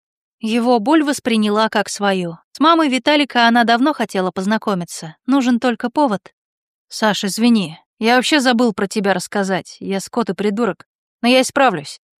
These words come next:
«Глупости. У тебя проблемы. Единственное, что мне обидно, что ты мне не рассказал о них сразу. Не доверяешь?» «Я тебя люблю», прошептал Виталий. «Тогда обещай, что если ты когда-нибудь полюбишь другую женщину, то скажешь честно и сразу».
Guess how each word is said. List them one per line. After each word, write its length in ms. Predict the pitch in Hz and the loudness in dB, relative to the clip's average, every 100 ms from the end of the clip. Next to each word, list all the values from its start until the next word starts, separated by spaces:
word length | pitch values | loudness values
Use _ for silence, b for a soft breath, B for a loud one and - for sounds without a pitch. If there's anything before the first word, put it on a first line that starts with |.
| _ _ | _ _
«Глупости. 600 | 226 220 180 170 - 160 - _ | -4 -4 -6 -12 -14 -18 -20 _
У 60 | - | -14
тебя 220 | - 240 | -2 0
проблемы. 460 | - 226 202 165 165 _ _ _ _ | 0 0 -2 -6 -10 _ _ _ _
Единственное, 600 | 226 254 320 - 254 247 | 0 0 0 -2 0 0
что 200 | 226 254 | 0 0
мне 180 | 233 233 | 2 2
обидно, 320 | 226 277 277 | 2 0 0
что 220 | 254 - | -2 -4
ты 160 | 220 269 | -2 0
мне 260 | 240 233 240 | 4 4 4
не 120 | 220 | 2
рассказал 460 | 202 - 226 240 | 0 0 0 2
о 60 | 220 | 2
них 160 | 214 - | 0 -2
сразу. 420 | 262 214 165 165 _ - | 0 0 -2 -10 _ -4
Не 120 | 220 | 0
доверяешь?» 640 | 208 220 240 277 220 - - _ _ _ _ | 2 2 2 0 -2 -6 -16 _ _ _ _
«Я 160 | 208 208 | 0 0
тебя 260 | 226 214 | 2 2
люблю», 360 | 214 214 190 151 _ _ _ _ | 4 2 0 -2 _ _ _ _
прошептал 480 | - 190 226 - 269 | -8 -6 -2 2 2
Виталий. 440 | 254 208 170 160 - _ _ _ _ _ _ _ | 2 -2 -4 -6 -14 _ _ _ _ _ _ _
«Тогда 320 | 247 220 220 | 0 4 4
обещай, 420 | 214 233 - 220 | 2 0 0 -2
что 200 | 180 - | -2 -4
если 280 | 185 196 214 | -4 -2 -2
ты 120 | 196 | -2
когда-нибудь 560 | 226 226 220 185 175 - | 0 2 2 2 -2 -2
полюбишь 320 | 208 214 214 | 0 0 0
другую 380 | 202 226 226 226 | -2 0 4 4
женщину, 580 | 220 196 - 175 160 - _ _ _ _ _ _ | 4 2 0 -6 -6 -12 _ _ _ _ _ _
то 100 | - | -6
скажешь 360 | 226 - 233 226 | -2 0 2 0
честно 380 | - 294 - 226 | -2 -2 2 0
и 20 | |
сразу». 440 | - 190 180 170 | 2 0 -2 -6